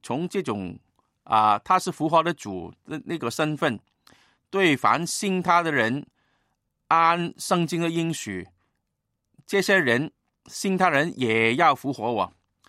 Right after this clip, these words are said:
那么所以，呃，永生也是表示一种复活的生命。这个意思说，就是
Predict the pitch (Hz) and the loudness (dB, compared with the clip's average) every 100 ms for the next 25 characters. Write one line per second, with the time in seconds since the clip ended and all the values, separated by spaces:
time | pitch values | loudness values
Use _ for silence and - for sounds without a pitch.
0 | _ _ 214 214 214 165 190 127 123 _ | _ _ 0 2 4 2 4 2 0 _
1 | _ _ _ _ - 127 131 131 123 120 | _ _ _ _ -6 0 2 2 0 0
2 | 190 185 123 110 - 175 117 98 98 - | 0 0 0 -2 -2 -2 2 2 2 0
3 | 156 113 - 165 104 90 - 117 139 117 | 0 0 -4 -6 -6 -6 -10 -8 0 2
4 | 127 - 143 143 127 - _ _ _ _ | 0 -2 -2 -2 -4 -8 _ _ _ _
5 | _ _ _ - 220 208 202 208 196 196 | _ _ _ -8 -4 -2 -2 -4 -2 0
6 | 196 - 190 - 160 107 | 0 0 -2 0 -2 -2